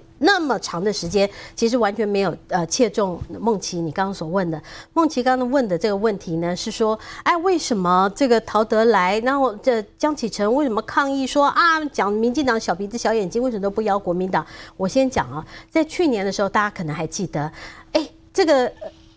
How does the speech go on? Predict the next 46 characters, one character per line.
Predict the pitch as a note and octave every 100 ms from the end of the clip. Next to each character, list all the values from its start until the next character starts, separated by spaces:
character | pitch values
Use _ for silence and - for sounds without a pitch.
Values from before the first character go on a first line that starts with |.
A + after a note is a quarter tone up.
| _ -
A | D4+
I | D#4
T | D#4 D4+
的 | B3+ A3
厉 | D4 B3+
英 | B3+
杰 | A#3 F3 F3
曾 | - C4
经 | D#4 E4
邀 | D#4+ E4
请 | - E3
过 | A3+ G#3
国 | G3
民 | G#3 A3
党 | G3 C3
的 | E3+
这 | E3+
个 | G3
立 | G3+
法 | F#3 F3+
委 | F3+ E3
员 | D#3+ D#3 F3+
到 | B3+ A#3+
A | A#3 A3+
I | A3+
T | -
去， | A3 - F3+ - - -
因 | D#4
为 | E4 C4
这 | F3+ D4
个 | B3+
想 | - F#3
要 | C#4+
跟 | D4+ D#4 C4+
国 | A#3+
民 | C#4+
党 | A#3+ F3
立 | C4
法 | F#3+
委 | G#3 F#3
员 | E3+
沟 | F#3+ D#4 D4+
通 | D4+ C#4 C#4
有 | A3+ F3
关 | A#3+ B3+
于 | A3+